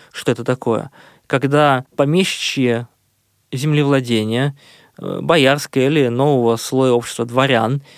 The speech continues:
э, переходило по наследству только старшему сыну, чтобы не было никаких, э, собственно говоря, ну, условно, разборок за эти земли.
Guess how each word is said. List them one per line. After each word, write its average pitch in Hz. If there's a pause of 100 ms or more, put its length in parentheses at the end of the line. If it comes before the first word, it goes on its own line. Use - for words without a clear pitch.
(220)
э, -
переходило 143 (360)
по 127
наследству 127 (160)
только 190 (100)
старшему 139
сыну, 107 (500)
чтобы 170
не 156
было 175 (920)
никаких, 156
э, 117
собственно 120
говоря, 123 (100)
ну, 214
условно, 143
разборок 131 (120)
за 110
эти 120
земли. 117